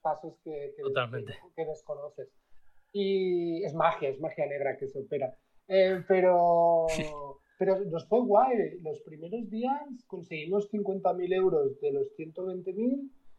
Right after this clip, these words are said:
Speaker 3: Joder.
Speaker 1: y luego hubo como una especie de llanura en la que no pasaba nada y, pues claro, se despertaba cierta preocupación.
Speaker 3: Hostia, sí.
Speaker 1: Y los últimos, y los últimos días llegamos a ciento sesenta mil euros.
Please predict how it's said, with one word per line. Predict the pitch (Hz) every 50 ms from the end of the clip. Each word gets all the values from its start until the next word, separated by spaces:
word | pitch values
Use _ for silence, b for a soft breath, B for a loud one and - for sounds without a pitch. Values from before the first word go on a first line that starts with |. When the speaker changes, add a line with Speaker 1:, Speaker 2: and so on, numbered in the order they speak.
| - -
Speaker 3:
Joder. | - - - - _
Speaker 1:
y | - 170 170 165 156 151 151 147 147
luego | 143 160 156 170 180
hubo | 190 180 190 180
como | 185 185 180 180
una | 180 180
especie | 170 - - 180 170 - - 170 170 165
de | 165 165 165 160 160 160 156 156 156 147
llanura | 160 156 156 160 170 190 202 190 190 202 214 214
en | 185 160
la | 151 143 139 -
que | 151 143
no | 143 143 139
pasaba | 160 - - 170 156 151 151
nada | 151 165 175 175 175 175 180 - - - _ _ _ -
y, | 147 143 143 135 131 127 123 123 131 - _
pues | - - -
claro, | _ 151 139 131 - - - - - _
se | - 147
despertaba | 139 139 139 - - 139 135 135 135 143 143 -
cierta | 160 147 - 160 156 156
preocupación. | 151 139 143 143 143 156 160 170 180 185
Speaker 3:
Hostia, | 185 - - 117 107 104 98 -
sí. | _ - - -
Speaker 1:
Y | 175
los | 170 180 170 170 185
últimos, | 175 165 208 202 208 220 214
y | 180
los | 175 165 -
últimos | 165 151 180 190 202 196 170
días | 196 196 208 202
llegamos | 226 208 190 175 185 196 202
a | 202
ciento | - 208 208 202 180 160
sesenta | - 151 135 - 147 139 131 147 135
mil | 127 135 131 139 156
euros. | 165 165 160 147 135 135